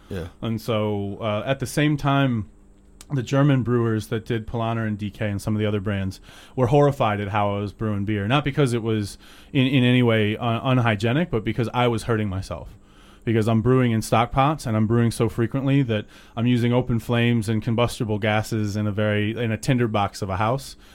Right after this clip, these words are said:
Speaker 2: and I'm, you know, hauling grains and taking out spent grain by hand. And they were like, "Listen, Carl, you're young. You've got a, you've got a wife and a kid, but you're gonna, you're, you're not gonna be able to walk in ten years if you keep doing this to yourself." So they kinda, like, put us on the, on the trail of trying to get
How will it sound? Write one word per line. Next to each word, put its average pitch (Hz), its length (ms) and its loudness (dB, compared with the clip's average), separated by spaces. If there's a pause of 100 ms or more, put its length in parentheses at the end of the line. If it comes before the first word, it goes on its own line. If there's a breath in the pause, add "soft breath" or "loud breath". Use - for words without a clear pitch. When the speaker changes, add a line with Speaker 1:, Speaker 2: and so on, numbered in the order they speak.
(200 loud breath)
Speaker 2:
and 110 160 -2
I'm, 107 300 -2
you 123 60 -4
know, 110 120 -4
hauling 117 420 0
grains 117 500 0
and 104 120 0
taking 110 240 0
out 107 140 -2
spent 107 260 -4
grain 107 240 -2
by 101 140 -2
hand. 107 360 -2
And 98 200 -4 (340 loud breath)
they 123 80 -4
were 120 80 0
like, 120 120 0
"Listen, 120 280 -2
Carl, 117 240 2
you're 113 140 2
young. 117 440 2
You've 110 200 -4
got 110 160 0
a, 107 180 -2
you've 110 140 -6
got 110 120 -2
a 107 40 -2
wife 107 260 -2
and 107 80 -2
a 95 40 -2
kid, 110 280 0
but 101 120 -4
you're 117 120 -2
gonna, 107 200 -2
you're, 110 340 -6
you're 135 120 2
not 131 100 2
gonna 131 100 -2
be 123 60 2
able 110 120 0
to 98 60 -4
walk 110 340 2
in 107 100 -4
ten 107 200 -4
years 104 220 -2
if 95 120 -10
you 101 60 -6
keep 95 180 -8
doing 110 220 -4
this 98 140 -8
to - 100 -14
yourself." 90 420 -12 (480 loud breath)
So - 120 2
they 156 120 6
kinda, 156 340 4
like, 117 240 0 (160)
put 147 180 4
us 123 220 2
on 113 240 0
the, 104 320 -2 (480 loud breath)
on 110 220 0
the 107 80 -2
trail 113 400 0
of 101 80 -2
trying 113 320 0
to 110 100 0
get 110 220 0